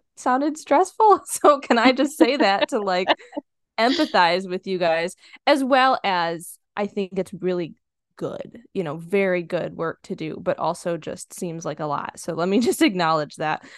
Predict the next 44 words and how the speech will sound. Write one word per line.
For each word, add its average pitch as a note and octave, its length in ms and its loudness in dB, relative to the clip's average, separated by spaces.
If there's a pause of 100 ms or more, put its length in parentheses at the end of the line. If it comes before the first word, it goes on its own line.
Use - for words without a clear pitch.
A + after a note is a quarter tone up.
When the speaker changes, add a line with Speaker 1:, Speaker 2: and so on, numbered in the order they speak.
(220)
Speaker 1:
Um, F#3+ 360 4
and F#3 180 0
I F#3 80 2
know F#3 180 0
teachers F#3 360 -8
don't E3 180 -6
get - 200 -12
paid E4 280 2
a C4 60 0
ton D#3+ 420 -6 (220)
for A3+ 320 2
the G3 280 -6
work F3+ 320 -2
they E3 140 -8
put D#3+ 220 -6
in, D#3 240 -10 (320)
but, A3 280 4
like, G3 280 0 (600)
just, A#3 440 -2 (460)
<laughs> - 460 -14
let's F#3+ 300 -12
not F3+ 240 -8
thinking F#3+ 240 -4
of D#3+ 100 -8
the D#3+ 100 -6
work A3+ 220 0
they F3 140 -2
put E3+ 220 -2
in, F#3 180 2
just A3+ 200 0
the A3 140 2
amount, F#3 480 -2 (360)
um, A3+ 200 0
turns G4 380 -2 (100)
out A#3 400 0 (680)
teachers G4 640 -2 (160)
a G#3+ 100 0
lot F#3+ 220 2
of B3+ 100 -6
times G3+ 460 -8
have F#3+ 340 -4
learned F3+ 520 -6
to G3 220 -6
really F3+ 560 -4